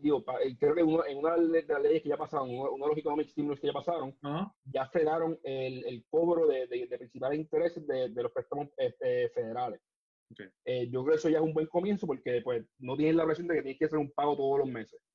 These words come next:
Speaker 2: Ujú.
Speaker 1: Eh, sí, yo creo, yo generalmente creo que, que, que poner dinero en la, en la calle, en las manos de las personas, es la, es la forma más fácil de mantener la economía corriendo.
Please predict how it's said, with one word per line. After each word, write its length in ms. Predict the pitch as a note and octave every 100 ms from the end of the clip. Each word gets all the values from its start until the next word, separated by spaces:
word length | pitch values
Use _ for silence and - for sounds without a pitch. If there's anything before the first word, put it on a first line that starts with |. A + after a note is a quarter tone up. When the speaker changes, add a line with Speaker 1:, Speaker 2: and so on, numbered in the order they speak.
| -
Speaker 2:
Ujú. 260 | A#2 C3+ D#3+ _ -
Speaker 1:
Eh, 760 | C#3 C3+ C3 C3 C3 C3 B2+ - _ _ _ _ _ _ _ _ _ _ _
sí, 360 | - G3 G#3+
yo 120 | D#3+ D#3
creo, 260 | F3 E3
yo 120 | C#3+ D#3+
generalmente 400 | F3+ F3+ F3+ F3+
creo 180 | F#3
que, 220 | F3 D#3+ -
que, 160 | C#3 B2
que 140 | C3+
poner 260 | C3+ C3+ D3+
dinero 260 | E3+ F3
en 80 | F3+
la, 120 | F3
en 80 | D3+
la 140 | E3 D#3
calle, 220 | E3 E3
en 60 | D#3
las 80 |
manos 160 | C#3 D3
de 20 |
las 80 | D#3
personas, 360 | E3 F3 E3+ C3+
es 60 |
la, 120 | C3+ B2
es 120 | C3+
la 80 | C#3
forma 200 | D#3+ D#3
más 160 | D3+
fácil 240 | E3 D#3+ D3
de 100 | C3+
mantener 320 | B2+ B2 C3
la 60 |
economía 320 | C#3+ D3 D3 D3
corriendo. 480 | D3+ C#3+ A2+ A2+